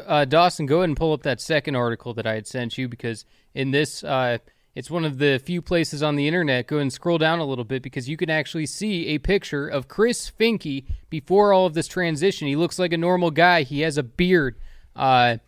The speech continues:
and, you know, most of these pictures, like I said, Finke has done everything he can to, uh, wipe them off the face of the internet. But basically what's going on in this article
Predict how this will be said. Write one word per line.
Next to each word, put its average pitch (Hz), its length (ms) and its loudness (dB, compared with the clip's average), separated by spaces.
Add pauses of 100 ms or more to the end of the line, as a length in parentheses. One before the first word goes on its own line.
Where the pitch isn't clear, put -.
(440)
and, 143 360 0
you 180 80 0
know, 135 140 2
most 165 300 4
of 151 80 -8
these 160 160 -2
pictures, 151 400 -2
like 147 160 2
I 139 100 2
said, 131 340 -4
Finke 151 360 -4
has 120 180 -2
done 139 220 -2
everything 139 600 -2
he 151 200 -6
can 135 340 0
to, 123 280 -2
uh, 120 80 0
wipe 131 240 2
them 135 120 -2
off 127 160 -2
the 135 80 -10
face 139 260 -4
of 127 80 -12
the 123 240 -6 (320)
internet. 165 520 2
But 117 220 -2 (440)
basically 185 460 4
what's 156 200 0
going 160 280 2
on 151 180 2
in 143 80 0
this 160 240 0
article 131 560 0